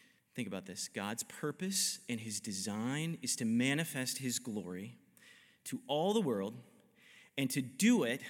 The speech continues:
by sending myriads and myriads of angels to just proclaim his glory and sing praises and shoot fire across the sky so everybody knows the gospel,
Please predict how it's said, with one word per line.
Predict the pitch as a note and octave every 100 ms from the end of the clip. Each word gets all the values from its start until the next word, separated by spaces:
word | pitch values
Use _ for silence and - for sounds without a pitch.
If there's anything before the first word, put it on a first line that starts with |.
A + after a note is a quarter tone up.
| - - - - - -
by | D3+
sending | - E3 D3+ C#3+ F3
myriads | A#3+ C#4 G3
and | A3
myriads | G#3 G#3 F3
of | E3+
angels | D#3 D3 D#3+ -
to | D#3
just | D#3+ -
proclaim | - D#3+ F3 F#3 A3 B3+ A#3
his | F#3
glory | - F3+ F#3
and | E3
sing | - A#3 A#3+
praises | A#3+ G3+ G#3+ G3+ E3
and | D#3+
shoot | - G3
fire | - G3 A3
across | G#3+ G#3
the | G3+
sky | F#3+ E3+
so | E3
everybody | E3+ F#3+ F#3+
knows | F3+ F3+
the | F3
gospel, | F#3 F3 - F#2+